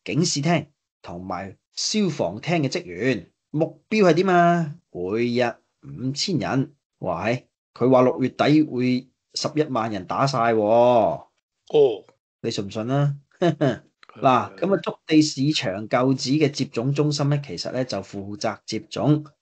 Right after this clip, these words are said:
Speaker 1: 上個月喺日本獲得批准使用嘅 Moderna 莫德納疫苗。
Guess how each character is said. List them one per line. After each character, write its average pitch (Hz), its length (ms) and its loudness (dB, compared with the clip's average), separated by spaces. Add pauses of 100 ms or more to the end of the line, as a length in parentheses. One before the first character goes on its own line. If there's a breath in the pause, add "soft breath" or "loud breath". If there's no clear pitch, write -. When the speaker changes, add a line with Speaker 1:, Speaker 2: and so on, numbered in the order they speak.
(160)
Speaker 1:
上 123 380 0
個 120 220 4
月 117 240 -2 (400)
喺 147 200 4
日 156 40 2
本 143 200 2
獲 123 200 2 (260)
得 147 160 -2 (320)
批 127 180 0
准 120 160 -4
使 113 220 -4
用 104 160 -6
嘅 98 120 -6
Moderna 101 560 -4
莫 - 340 -4
德 - 80 -4 (100)
納 80 240 -4
疫 - 220 -10
苗。 92 180 -6